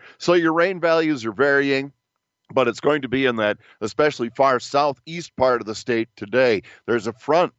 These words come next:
passing off to the south. That frontal boundary already extends from southern Lake Michigan down into Illinois, back up into Missouri and into, into lower Michigan. Now that front will pull away, but it's near enough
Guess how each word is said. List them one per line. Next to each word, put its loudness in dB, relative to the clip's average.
passing 0
off 2
to -10
the 0
south. 0
That -2
frontal 0
boundary 2
already 2
extends -4
from -8
southern 0
Lake 0
Michigan -2
down 2
into -2
Illinois, 2
back 0
up -2
into -6
Missouri 0
and -6
into, -6
into -2
lower 4
Michigan. -2
Now 2
that -2
front 0
will 2
pull -2
away, 2
but -2
it's -8
near 2
enough 2